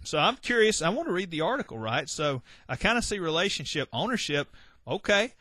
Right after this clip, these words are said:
Um, I don't practice in Colorado, so I don't know much about ownership and hygienists, uh, and leadership. Uh, so, so let's go on down and let's read a little bit more of this article.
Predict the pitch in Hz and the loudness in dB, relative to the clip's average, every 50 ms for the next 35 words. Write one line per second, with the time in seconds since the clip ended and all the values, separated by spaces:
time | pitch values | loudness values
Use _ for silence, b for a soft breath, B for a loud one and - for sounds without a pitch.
0 | b b b b _ 135 135 135 123 120 117 117 117 - - - - - - 143 | b b b b _ -2 0 0 0 0 -2 -4 -8 -12 -16 -18 -14 -6 -2 0
1 | 202 214 180 - 175 180 156 - 156 - - 160 156 147 135 151 165 160 143 139 | 0 0 0 0 -2 -2 -2 -2 -6 -6 -4 -2 0 0 0 0 0 0 0 0
2 | 139 - 127 139 147 139 139 143 139 135 - - 120 120 117 120 131 135 135 123 | -2 -4 -8 -10 -8 -8 -8 -8 -8 -8 -8 -6 -6 -4 -4 -4 -4 -6 -6 -6
3 | - - 127 123 - 110 110 104 123 165 165 135 120 117 110 139 151 - B B | -6 -4 -4 -6 -6 -8 -10 -8 -6 -6 -6 -6 -8 -10 -10 -10 -12 -14 B B
4 | B B B B B B - - 123 123 123 123 120 120 113 147 156 170 185 208 | B B B B B B -10 -6 -4 -2 -2 -2 -4 -6 -8 -8 -8 -4 -4 -2
5 | 190 139 120 - - 110 98 - - - b b b b b - - - 117 113 | -2 -2 -4 -6 -6 -8 -10 -12 -12 -16 b b b b b -20 -16 -12 -10 -8
6 | 104 98 98 110 - - 151 143 147 143 135 - 196 190 220 247 240 - - 226 | -8 -8 -8 -10 -8 -6 -6 -6 -6 -6 -8 -8 -6 -4 -2 -2 -2 -4 -4 -4
7 | 214 202 185 175 170 175 165 165 151 147 147 147 135 - - 147 143 143 131 131 | -4 -2 -2 -2 -2 -2 -2 -2 -2 -4 -4 -6 -6 -6 -6 -6 -6 -6 -6 -6
8 | 131 127 123 117 120 117 107 87 110 110 110 110 110 107 104 107 104 - 117 107 | -8 -8 -8 -8 -8 -10 -10 -10 -10 -10 -10 -10 -10 -10 -10 -10 -10 -10 -8 -8
9 | 101 98 87 90 - - 85 - - | -8 -8 -10 -12 -14 -18 -20 -20 -20